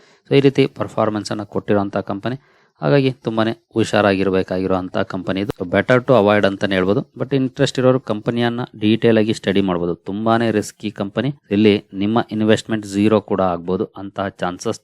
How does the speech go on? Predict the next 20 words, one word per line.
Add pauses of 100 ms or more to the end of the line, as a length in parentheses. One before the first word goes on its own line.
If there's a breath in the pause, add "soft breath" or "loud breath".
ಜಾಸ್ತಿ
ಈ
ತರದ
ಕಂಪನಿಗಳಲ್ಲಿ
ಇನ್ವೆಸ್ಟ್
ಮಾಡಿದಾಗ. (280)
ಯಾಕೆಂತಂದ್ರೆ
ಕಂಪನಿಯ
ಬಿಸಿನೆಸ್
ಯಾವ
ರೀತಿ
ಇರುತ್ತೋ
ಗೊತ್ತಿಲ್ಲ. (160)
ಜೊತೆಗೆ
ಈ (100)
ಮೈಕ್ರೋ
ಕ್ಯಾಪ್
ಕಂಪನಿಗಳಲ್ಲಿ
ಏನಾಗುತ್ತೆ
ಸಮಸ್ಯೆ,